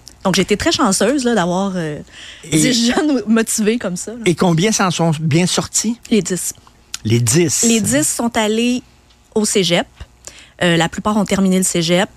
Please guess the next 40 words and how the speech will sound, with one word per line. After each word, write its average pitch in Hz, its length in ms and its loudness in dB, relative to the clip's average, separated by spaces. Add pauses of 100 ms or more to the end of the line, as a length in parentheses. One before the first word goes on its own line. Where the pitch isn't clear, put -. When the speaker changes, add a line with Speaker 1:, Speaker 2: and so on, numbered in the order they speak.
(120)
Speaker 1:
Il 190 60 2
y 170 80 2
en 156 80 -2
a 160 40 -2
qui - 80 -6
sont 170 120 -4
déjà 160 180 -2
sur 175 100 -2
le 160 60 0
marché 156 220 0
du 156 100 -6
travail. 170 540 0 (320)
Et 202 100 2
la 175 100 2
moitié, 190 640 0
euh, 170 200 0
sont 170 280 -6
à-, 160 200 -6 (180)
allés 175 160 2
à 180 60 2
l'université. 165 560 0
Il 185 60 4
y 202 60 4
en 165 60 0
a 165 40 0
qui - 100 -4
sont 170 80 0
encore 165 280 -2
sur - 80 -8
les 160 100 -6
bancs 160 120 -6
de 165 60 -6
l'université. 156 400 -4
Il 196 60 4
y 185 40 4
en 165 60 2
a 160 80 0
qui - 80 -2
ont 156 80 -2
terminé. 254 560 2